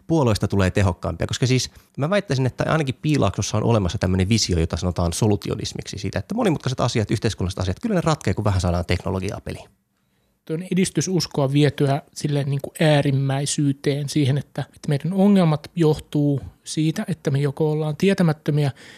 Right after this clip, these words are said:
Speaker 2: tai meiltä puuttuu teknologinen keino ratkaista jokin,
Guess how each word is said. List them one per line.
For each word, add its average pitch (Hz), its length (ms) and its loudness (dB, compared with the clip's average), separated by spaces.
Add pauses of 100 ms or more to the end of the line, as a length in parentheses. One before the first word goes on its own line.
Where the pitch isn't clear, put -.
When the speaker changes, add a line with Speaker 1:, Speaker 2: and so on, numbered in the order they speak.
(160)
Speaker 2:
tai 147 120 -6
meiltä 147 240 -2
puuttuu 151 560 0
teknologinen 135 640 0
keino 135 520 0
ratkaista - 480 -6
jokin, 139 440 -2